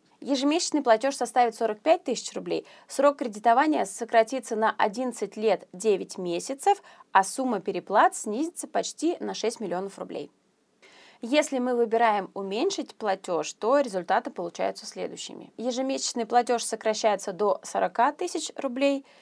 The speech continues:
переплата уменьшается на один миллион двести тысяч рублей, а срок кредитования уменьшается всего на один месяц. Мы видим, что в первом случае заметно сократилось количество лет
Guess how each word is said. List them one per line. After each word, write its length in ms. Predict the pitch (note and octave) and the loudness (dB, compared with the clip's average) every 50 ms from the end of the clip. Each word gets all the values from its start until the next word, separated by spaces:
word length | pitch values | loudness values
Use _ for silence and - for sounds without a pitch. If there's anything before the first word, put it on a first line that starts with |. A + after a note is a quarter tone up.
| _ _ _ | _ _ _
переплата 520 | - C#4 C#4 C4+ C#4 C4+ C4+ C4 B3 A#3+ | -2 -2 -2 0 2 4 6 6 6 4
уменьшается 640 | A3 G#3+ G#3 G#3 G#3+ - - A#3 A3 G3+ F#3+ - G#3 | 0 -2 -2 -4 -2 2 4 6 6 4 4 0 -4
на 200 | G#3 G#3+ G#3 G3+ | -4 -2 0 -2
один 260 | G3+ G3 A#3 A3 A3 | -2 -2 -2 -2 -2
миллион 440 | G#3 G3 F#3+ G#3 G#3 G3 F3 F3 E3 | -2 -2 -2 -2 -2 -2 -4 -6 -6
двести 420 | E3+ D#3+ E3+ F3 - - - D#4 | -6 -4 -4 -4 -4 -4 -6 -8
тысяч 400 | D4 - E4+ E4 - D#4 - - | -6 -4 -6 -6 -6 -8 -10 -8
рублей, 400 | D4+ D4+ C4+ C#4+ D4 D#4 D#4 - - - | -8 -6 -4 -2 0 -2 -2 -4 -2 0
а 120 | - F#3+ | 0 0
срок 320 | F#3 - - A#3 D4 D#4+ - | 0 0 0 0 0 0 0
кредитования 680 | - E4 C#4 C#4 C#4 - C#4+ C#4 C#4+ D4 C#4+ C#4 B3+ | -4 -6 -4 -4 -4 -2 0 0 2 2 0 0 -2
уменьшается 480 | G#3+ F#3+ F3+ - - G#3+ - - - A3 | -4 -8 -6 -2 0 0 0 0 -2 -8
всего 260 | - - - F3+ G#3 | -12 -10 -8 -8 -6
на 100 | G#3 G3 | -6 -6
один 240 | F#3 F3+ F#3 F3+ F3 | -8 -8 -8 -10 -10
месяц. 360 | - - - - - - - _ _ _ _ _ _ - | -10 -10 -12 -14 -18 -20 -20 _ _ _ _ _ _ -4
Мы 120 | - C#4 D4 | -2 0 2
видим, 240 | D#4+ D#4+ B3 C#4 | 2 2 2 0
что 180 | C4+ - - A#3+ | 0 0 0 0
в 60 | A3+ | 0
первом 240 | A#3+ B3 A#3+ A#3 A#3 | 2 2 2 2 0
случае 380 | - - C#4 F4 - - C#4+ A3 | -2 -2 -2 0 0 0 0 2
заметно 440 | G#3 G#3+ G#3+ A#3 C4 C4 C4 A#3 | 2 2 2 2 0 0 0 -2
сократилось 600 | G#3+ - A3 - A3 A3 A3 - A3+ G#3+ G#3 G#3+ | -4 -4 -2 0 2 2 2 4 2 2 0 0
количество 680 | - - F#3 - G3+ G#3 - - - - F#3+ F3 F3+ F3 | 0 0 2 2 2 -2 -4 -6 -8 -6 -2 0 0 0
лет 400 | F3 E3+ E3 F#3 A#3+ D#4+ F#4 | 0 -2 0 4 4 4 4